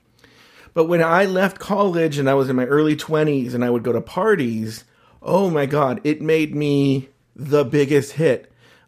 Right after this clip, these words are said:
of all the parties because that's exactly kind, I mean, that's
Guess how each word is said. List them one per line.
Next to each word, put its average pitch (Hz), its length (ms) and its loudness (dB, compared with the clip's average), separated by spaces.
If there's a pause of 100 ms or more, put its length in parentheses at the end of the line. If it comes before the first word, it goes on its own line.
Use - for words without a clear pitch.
(180)
of 156 280 2
all 139 260 2
the 123 100 2
parties 127 760 -2 (580)
because 131 920 -2 (420)
that's 139 400 0
exactly 127 800 0
kind, 127 400 -4
I 135 40 0
mean, 131 120 2
that's 143 320 -2